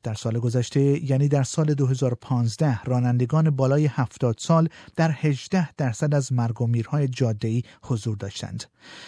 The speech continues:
و این در حالی است که رانندگان بالای هفتاد سال تنها یازده درصد از مجموع جمعیت رانندگان در استرالیا را تشکیل می‌دهند.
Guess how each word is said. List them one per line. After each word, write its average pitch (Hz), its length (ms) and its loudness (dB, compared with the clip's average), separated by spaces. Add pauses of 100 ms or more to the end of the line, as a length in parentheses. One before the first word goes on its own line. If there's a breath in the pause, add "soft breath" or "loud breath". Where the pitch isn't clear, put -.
(140)
و - 40 -4
این 113 120 0
در 123 100 2
حالی 135 140 2
است - 120 -2
که 151 60 2
رانندگان 139 560 4
بالای 151 380 2
هفتاد 147 520 0
سال 175 220 0
تنها 160 380 0
یازده 156 680 2
درصد - 340 -6 (300 loud breath)
از 120 260 0
مجموع 143 640 2
جمعیت 139 680 0
رانندگان 127 600 0
در 117 160 0
استرالیا 110 400 -2
را 123 120 0
تشکیل - 440 -10
می‌دهند. 104 460 -6